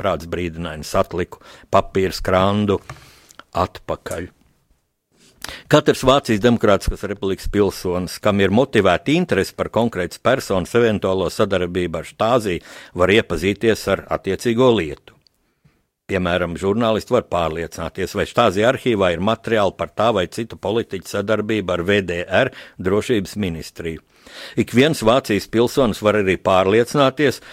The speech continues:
vai viņa vārds bijis izsakoto personu sarakstā, un iepazīties ar savu lietu.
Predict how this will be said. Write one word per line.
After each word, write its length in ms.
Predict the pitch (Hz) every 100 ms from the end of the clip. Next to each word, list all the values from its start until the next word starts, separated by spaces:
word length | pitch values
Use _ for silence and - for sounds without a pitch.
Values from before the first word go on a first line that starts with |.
| - -
vai 160 | 101 95
viņa 120 | 87
vārds 400 | 95 123 139 -
bijis 320 | 90 113 107 113
izsakoto 540 | 107 117 - 127 98 90
personu 480 | 92 98 127 107 -
sarakstā, 560 | 92 85 - - 82
un 160 | 82 95
iepazīties 640 | 117 143 117 127 120 107 110
ar 120 | -
savu 320 | - 113 104 87
lietu. 340 | 76 -